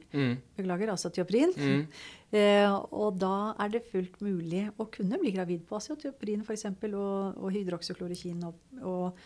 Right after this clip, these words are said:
Speaker 2: prednisolon.
Speaker 1: Ja.
Speaker 2: Mm.
Speaker 1: Mm.
Speaker 2: Men, men så det at det, det er viktig å ha tenkt på.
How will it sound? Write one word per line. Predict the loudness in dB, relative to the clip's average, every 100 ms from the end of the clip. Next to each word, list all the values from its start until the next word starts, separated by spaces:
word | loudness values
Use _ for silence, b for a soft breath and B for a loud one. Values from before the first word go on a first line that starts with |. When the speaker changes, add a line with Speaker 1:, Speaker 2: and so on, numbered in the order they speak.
| B -4
Speaker 2:
prednisolon. | -2 -2 -4 -6 -8 -6 -6
Speaker 1:
Ja. | -6 -8 _ -6
Speaker 2:
Mm. | -4 -4 -4
Speaker 1:
Mm. | -4 -4 B -6
Speaker 2:
Men, | -2 0 0
men | -2 -4
så | -2
det | -2
at | -2 -4 -2
det, | -2 -2 -4 -2
det | 0
er | 0 -2 -4 -8 -10 -10 -12 -8 -8
viktig | -8 -6
å | -6
ha |
tenkt | -4 -8 -2
på. | -2